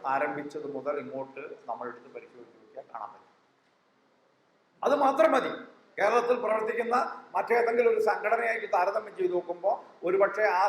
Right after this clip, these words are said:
സംഘടനയുടെ എല്ലാ പ്രവർത്തനങ്ങളെക്കാട്ടിലും കൂടുതൽ പ്രവർത്തനങ്ങൾ പരിഷത്തിന്റെ ബാലവേദി പ്രവർത്തനങ്ങൾക്ക് മാത്രമായിട്ടുണ്ടാവും.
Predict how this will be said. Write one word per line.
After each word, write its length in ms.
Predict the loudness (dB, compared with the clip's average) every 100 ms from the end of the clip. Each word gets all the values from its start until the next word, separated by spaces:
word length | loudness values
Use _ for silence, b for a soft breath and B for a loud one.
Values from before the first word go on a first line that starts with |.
| 2
സംഘടനയുടെ 600 | -2 0 0 0 0 0 2
എല്ലാ 200 | 4 4 4
പ്രവർത്തനങ്ങളെക്കാട്ടിലും 1000 | 0 -2 -6 -8 -4 -4 0 -2 -2 -10 -10 -14 -20 -10
കൂടുതൽ 360 | -4 0 0 0
പ്രവർത്തനങ്ങൾ 600 | -4 -6 -6 -6 -4 0 0 -2 -6 -12 -4
പരിഷത്തിന്റെ 520 | -4 -2 -6 -4 -4 0
ബാലവേദി 560 | 2 4 4 0 -2 -6 -4
പ്രവർത്തനങ്ങൾക്ക് 720 | -4 -4 -8 -10 -10 -14 -14 -10
മാത്രമായിട്ടുണ്ടാവും. 1160 | -6 -6 -6 -8 -6 -8 -10 -14 -18 -10 -10 -10